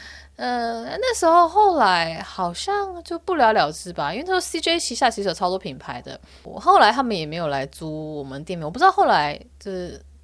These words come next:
我离职之后他们有没有再继续接洽啦。那总之在我在职的时候，他是没有进到我的这个，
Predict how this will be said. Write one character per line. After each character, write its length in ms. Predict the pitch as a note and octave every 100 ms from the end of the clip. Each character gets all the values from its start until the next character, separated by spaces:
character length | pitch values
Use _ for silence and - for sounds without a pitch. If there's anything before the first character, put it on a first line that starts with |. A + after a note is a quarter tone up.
| -
我 160 | F3+
离 120 | F3 G3+
职 200 | G3 F3+
之 100 | F#3+
后 100 | F3+
他 120 | F#3+
们 100 | D#3+
有 60 |
没 60 | C3+
有 60 | C#3+
再 140 | D#3
继 140 | D#3+
续 160 | D#3+ D3
接 180 | - C3+
洽 180 | - D#3
啦。 260 | - A2 -
那 80 | F3+
总 160 | D3
之 120 | D#3+
在 160 | F3+ A3+
我 100 | C#3
在 220 | - F#3
职 160 | E3+ D3+
的 60 | D3
时 100 | C#3
候， 80 |
他 100 | D3+
是 300 | D#3 - C#3+ - - - -
没 80 | -
有 80 | E3+
进 160 | E3 E3+
到 180 | D#3
我 140 | C3 A#2
的 100 | -
这 80 | -
个， 400 | - - - -